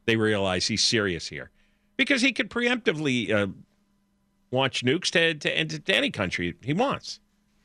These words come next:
Look, eh, he's, if he's crazy, right? You see, you see phrases like schizoaffective disorder. That means he's complete, his brain's completely out of control. There's no logic or sense or restraint going on here. It's, it's like seeing, uh, homeless people in the street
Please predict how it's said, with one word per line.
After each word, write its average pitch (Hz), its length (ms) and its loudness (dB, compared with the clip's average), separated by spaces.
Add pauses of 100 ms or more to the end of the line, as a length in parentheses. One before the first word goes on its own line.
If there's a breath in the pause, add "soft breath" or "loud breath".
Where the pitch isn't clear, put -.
(440)
Look, 285 200 4
eh, 175 180 4
he's, 240 260 0 (120)
if 190 160 0
he's 302 200 4
crazy, 208 640 0
right? 247 380 0
You 190 100 -2
see, 277 220 2
you 190 160 0
see 254 180 0
phrases 185 360 0
like 147 140 0
schizoaffective 156 960 0
disorder. 107 580 0 (680)
That 233 280 0
means 196 680 0
he's 160 360 -4
complete, 196 600 -2
his 143 120 -4
brain's 202 280 2
completely 175 520 0
out 160 100 2
of 147 80 -6
control. 127 500 0 (400)
There's 170 160 -2
no 226 160 2
logic 175 560 0
or 117 80 -4
sense 156 460 2
or 123 40 -2
restraint 135 480 2
going 98 280 -2
on 87 180 -8
here. 85 220 -2
It's, 120 200 0
it's - 180 -2
like 120 180 2
seeing, 151 440 2
uh, 123 120 2
homeless 165 260 0
people 117 300 -2
in 101 60 0
the 95 80 -2
street 139 400 0